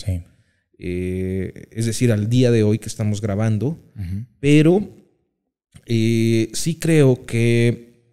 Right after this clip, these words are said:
Speaker 2: eh, debe tenerse mucho cuidado de no abusar, eh, políticamente. O sea, los políticos, los gobernantes,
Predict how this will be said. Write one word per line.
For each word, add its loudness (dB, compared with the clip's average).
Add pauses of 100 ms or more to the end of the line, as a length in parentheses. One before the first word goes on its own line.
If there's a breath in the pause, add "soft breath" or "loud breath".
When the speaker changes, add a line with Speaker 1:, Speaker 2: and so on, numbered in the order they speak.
(100)
Speaker 2:
eh, -2
debe 6
tenerse 0
mucho -2
cuidado -4 (500 soft breath)
de -2
no 4
abusar, -2 (300)
eh, -4
políticamente. 0 (200)
O -16
sea, -4
los 2
políticos, -4
los 0
gobernantes, -4